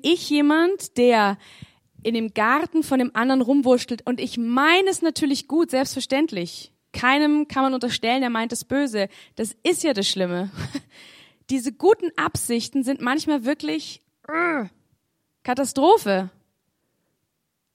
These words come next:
Gott will nicht, dass wir mit guter Absicht irgendwas machen,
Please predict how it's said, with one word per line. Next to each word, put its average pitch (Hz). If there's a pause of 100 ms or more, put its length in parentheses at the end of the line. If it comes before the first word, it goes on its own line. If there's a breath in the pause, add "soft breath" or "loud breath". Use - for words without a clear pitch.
(520)
Gott 220
will 302
nicht, 294
dass 285
wir 269
mit 254
guter 285
Absicht -
irgendwas 190
machen, 180